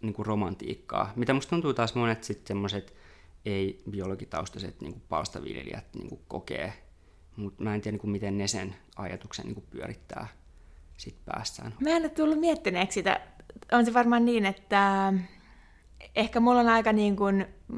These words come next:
Speaker 2: se mun oma palsta ei ole mitenkään hirveän kliininen, että siellä kasvaa siis myös N S-rikkakasveja.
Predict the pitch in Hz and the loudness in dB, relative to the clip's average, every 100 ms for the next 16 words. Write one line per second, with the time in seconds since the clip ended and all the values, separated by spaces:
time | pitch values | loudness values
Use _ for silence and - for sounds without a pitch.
0 | 220 - - - 208 208 214 208 202 190 | -8 -8 -14 -4 2 4 4 4 4 2
1 | 190 - 196 190 190 - 196 202 196 208 | 0 -4 -2 -4 -4 -4 -4 -4 -6 -4
2 | 202 196 202 226 262 247 202 - 180 202 | -4 -2 0 0 0 -2 -8 -8 -6 -4
3 | - 180 - 226 220 - 202 - - - | -4 -6 -2 0 0 -2 -12 -16 -20 -20
4 | - - - - 175 175 - - 190 185 | -20 -20 -18 -8 -6 -6 -10 -8 -4 -2
5 | 190 - 190 - 190 202 - 214 208 | -4 -6 -8 -6 -4 -4 -2 0 2